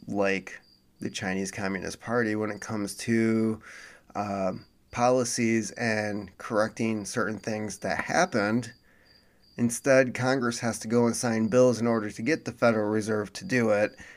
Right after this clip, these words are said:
And I'm not saying the Federal Reserve should have that job. I'm saying that Congress should be able to act just as fast as, uh, the Chinese Communist Party when it comes to certain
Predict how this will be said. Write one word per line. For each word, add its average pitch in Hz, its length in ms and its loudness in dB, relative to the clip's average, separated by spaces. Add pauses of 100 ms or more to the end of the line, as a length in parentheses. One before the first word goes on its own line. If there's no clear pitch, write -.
(240)
And 110 160 0
I'm 165 120 2
not 233 200 4
saying 208 240 4
the 170 80 4
Federal 170 320 6
Reserve 147 420 4
should 151 380 4
have 139 500 2
that 113 300 4
job. 110 600 0 (1200)
I'm 113 160 -2
saying 131 380 6
that - 200 0
Congress 143 540 2
should 120 200 -2
be 123 100 4
able 120 260 4
to - 240 -6
act 107 340 0
just 107 300 -2
as 104 180 -4
fast 98 540 0
as, 92 500 0 (600)
uh, 90 400 0 (600)
the 131 100 -4
Chinese 110 440 0
Communist 104 500 -4
Party 110 300 2
when 107 160 -2
it 98 100 -6
comes 117 300 -2
to - 160 -6
certain 110 380 -2